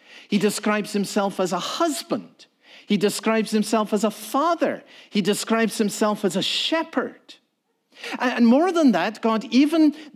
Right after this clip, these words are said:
delves into the realm of his own created order to give us language that we can begin to discover something about him.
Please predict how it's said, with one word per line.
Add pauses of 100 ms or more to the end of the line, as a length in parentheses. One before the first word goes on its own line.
delves
into
the
realm
of
his
own
created (100)
order (300)
to
give
us (100)
language
that
we
can
begin
to
discover
something
about
him.